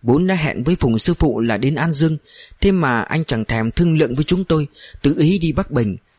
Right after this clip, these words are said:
Còn anh xảy ra chuyện gì ở Bắc Bình thì lại chẳng ai biết."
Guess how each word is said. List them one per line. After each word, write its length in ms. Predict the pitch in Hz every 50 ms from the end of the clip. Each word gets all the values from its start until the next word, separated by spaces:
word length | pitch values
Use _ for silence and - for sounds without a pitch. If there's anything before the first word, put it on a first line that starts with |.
| _
Còn 140 | _ - 131
anh 160 | 147 170 185
xảy 260 | - - 131 117 107 120
ra 120 | 175 180
chuyện 220 | - - 156 123
gì 200 | 120 127 127 120
ở 120 | 104 - 113
Bắc 180 | 175 214 -
Bình 240 | 165 147 127 113 104 -
thì 160 | - 117 107
lại 220 | 104 107 113 71 -
chẳng 200 | - 131 110 -
ai 140 | 131 156
biết." 220 | 151 170 202 208